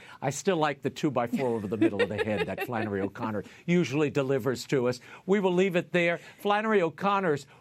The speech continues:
Why Do the Heathen Rage? A behind-the-scenes look at a work in progress, compiled and edited by Jessica Hooton Wilson, is available now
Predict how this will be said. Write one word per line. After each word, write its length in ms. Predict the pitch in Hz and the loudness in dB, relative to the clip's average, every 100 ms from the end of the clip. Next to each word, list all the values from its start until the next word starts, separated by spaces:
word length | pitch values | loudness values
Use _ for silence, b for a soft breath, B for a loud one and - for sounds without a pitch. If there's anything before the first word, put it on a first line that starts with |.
| B | B
Why 480 | 147 156 196 226 254 | -4 2 4 4 2
Do 180 | 202 185 | 2 2
the 120 | 151 | 2
Heathen 680 | 147 - 208 190 190 175 165 b | -2 -2 0 2 2 0 -4 b
Rage? 480 | - 156 170 170 151 | -2 2 2 2 0
A 60 | 131 | 0
behind-the-scenes 1000 | 107 - - 220 226 202 - 175 147 151 | -2 -4 -2 2 2 0 0 -2 -2 -2
look 240 | 151 147 - | -2 -2 -4
at 80 | |
a 60 | 123 | -4
work 380 | 147 202 208 - | 0 0 0 -8
in 160 | 120 110 | -8 -8
progress, 640 | - 190 170 165 165 160 - B B B | -2 0 0 0 -2 -2 -10 B B B
compiled 680 | - 107 110 - 139 160 185 | -8 -8 -4 -2 -2 -2 -4
and 160 | 123 - | -6 -2
edited 480 | 143 143 156 180 143 | -2 0 0 -2 -2
by 160 | 113 98 | -4 -2
Jessica 480 | 135 131 113 113 | -4 -4 -6 -8
Hooton 400 | 104 101 - 90 | -6 -6 -6 -4
Wilson, 400 | 98 170 - 170 - | 0 -2 -2 -10 -8
is 160 | 110 107 | -8 -6
available 400 | 107 117 117 113 | -4 -4 -4 -4
now 400 | 104 92 73 | -4 -6 -8